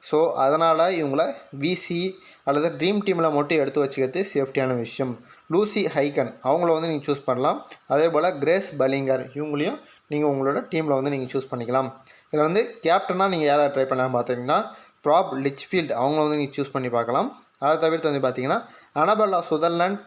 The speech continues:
அப்படி இல்லைன்னா டேவிட் பெரின், இவங்க தான் மூணு பேர்ல யாராச்சும் நீங்க கேப்டன் அல்லது வி சி யா நீங்க ட்ரை பண்ணி பார்க்கலாம். ஓகே நண்பர்களே, நம்ம மென்ஸு, உமன்ஸ் ரெண்டுத்தையுமே வந்து வீடியோ போட்டுட்டோம்.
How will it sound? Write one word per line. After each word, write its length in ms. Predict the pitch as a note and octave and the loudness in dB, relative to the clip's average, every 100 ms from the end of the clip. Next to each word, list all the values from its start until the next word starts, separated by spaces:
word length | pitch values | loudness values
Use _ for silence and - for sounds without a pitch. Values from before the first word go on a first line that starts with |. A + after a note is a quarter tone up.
| - | -4
அப்படி 280 | C#3 C#3+ | -2 0
இல்லைன்னா 260 | D3 F3+ F#3 | 0 0 0
டேவிட் 420 | D3+ E3 D#3+ C#3+ | 0 2 0 -2
பெரின், 340 | D3 C#3+ C#3+ B2+ | 0 0 0 -2
இவங்க 260 | D3+ D#3+ | -2 -2
தான் 200 | D#3+ D#3+ | 0 0
மூணு 180 | D#3+ F3+ | 0 0
பேர்ல 40 | |
யாராச்சும் 540 | E3+ F3+ F3 D3 D3+ - | 2 2 2 2 -2 -6
நீங்க 420 | C3+ D3+ - - _ _ _ _ _ _ _ _ _ | -4 -2 -2 -6 _ _ _ _ _ _ _ _ _
கேப்டன் 340 | - D3+ D#3 D#3 | 0 2 2 0
அல்லது 460 | C3 B2+ G3 C4+ - - - | 0 0 -2 -4 -14 -20 -4
வி 100 | C#3+ | -4
சி 200 | D#3 E3 | -2 0
யா 40 | |
நீங்க 180 | D#3+ D3 | 0 0
ட்ரை 180 | C3 C3+ | 0 -2
பண்ணி 200 | C3 B2+ | -2 -2
பார்க்கலாம். 380 | A#2 A#2 B2 A#2+ - - - - - | -2 0 0 -2 -10 -20 -20 -12 -4
ஓகே 200 | E3 F#3+ | 0 2
நண்பர்களே, 540 | E3 D3 C#3 D3 D4+ - - | 0 0 0 0 -2 -4 -2
நம்ம 300 | C#3+ C3+ D3 | 0 2 2
மென்ஸு, 340 | F#3+ - A3 - - - | 0 -4 -4 -4 -6 -8
உமன்ஸ் 440 | C#3 C#3+ C3+ - - | -2 -2 -2 -8 -6
ரெண்டுத்தையுமே 460 | C3 D3 F#3 F#3 F#3 | -4 -2 -2 -2 0
வந்து 200 | D#3 E3 | 0 -2
வீடியோ 220 | D3 D3 | 0 0
போட்டுட்டோம். 480 | C3 A#2+ A#2 C#3+ | 0 0 0 -2